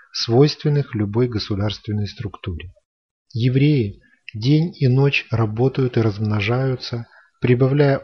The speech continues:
общую биологическую массу. К концу четвёртого века пребывания в рабстве материал достигает нужного объёма. Теперь евреев нужно вывести из рабства и на сорок лет погрузить в суровые условия, где от рабов народится новое свободное поколение.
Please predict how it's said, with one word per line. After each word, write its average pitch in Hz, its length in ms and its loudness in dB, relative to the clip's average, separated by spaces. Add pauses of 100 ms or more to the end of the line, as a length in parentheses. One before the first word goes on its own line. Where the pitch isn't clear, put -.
общую 139 440 0
биологическую 110 880 0
массу. 98 460 -6 (680)
К - 20 -20
концу 135 300 2
четвёртого 131 580 2
века 139 300 2
пребывания 127 680 2
в 120 80 -2
рабстве 127 520 -2 (340)
материал 135 500 4
достигает 127 580 2
нужного 120 440 0
объёма. 107 540 -2 (400)
Теперь 147 300 2
евреев 143 480 2
нужно 131 320 0
вывести 120 400 -2
из 110 100 -2
рабства 110 560 -4
и 120 80 -2
на 113 120 0
сорок 107 380 -4
лет 131 220 -2
погрузить 120 520 -2 (240)
в - 60 -10
суровые 127 400 2
условия, 131 680 0 (300)
где 117 240 4
от 139 240 -2
рабов 127 380 0
народится 123 500 0
новое 120 460 -2
свободное 104 640 -6
поколение. 85 720 -8